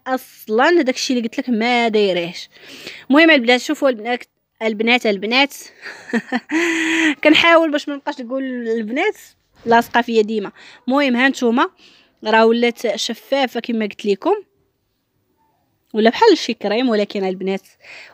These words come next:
واحد الريحه طالعه منه خطيره، خطيره، خطيره.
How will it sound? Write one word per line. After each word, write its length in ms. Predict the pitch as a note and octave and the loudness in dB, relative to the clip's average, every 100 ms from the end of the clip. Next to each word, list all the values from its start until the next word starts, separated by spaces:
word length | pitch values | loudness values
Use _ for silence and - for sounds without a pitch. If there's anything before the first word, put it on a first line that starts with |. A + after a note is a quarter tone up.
| - | 0
واحد 380 | B3 C4+ A3+ G#3 | 2 4 2 -2
الريحه 380 | G#3+ G#3 G#3+ | -4 -6 -4
طالعه 380 | G3 G3+ G3 G3+ | -4 -2 0 0
منه 420 | G#3 G3+ A#3+ D#4 - - | 0 -2 0 -2 -4 -16
خطيره، 760 | - G#3+ G3 - G3 F#3 F3 - - - | -2 2 2 0 -4 -4 -4 -10 -20 -20
خطيره، 720 | - A3+ G#3 G#3 A#3 A3 G#3 G#3+ | -4 2 2 2 0 2 0 -2
خطيره. 540 | - G3 F#3+ E3+ | -4 -6 -6 -8